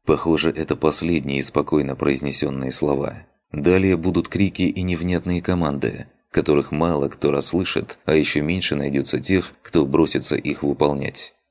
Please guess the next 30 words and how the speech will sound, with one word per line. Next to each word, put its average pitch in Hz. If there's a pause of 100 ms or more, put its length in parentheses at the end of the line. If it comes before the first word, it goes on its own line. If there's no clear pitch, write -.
(120)
Таковы 113
уж 113
особенности 92
средневековых 87
боев. 82 (200)
Сталкивался -
уже. - (640)
Как 78
ни 73
накачивай 71
народ 78
перед 73
дракой, 73 (160)
как 78
ни 73
следи, 73 (200)
а 76
все 76
равно 80
стадо 71
баранов 76
получается. - (260)
И 78
основную 95
работу 95
выполняют 82
группы 90
наиболее 82
опытных 76
бойцов 73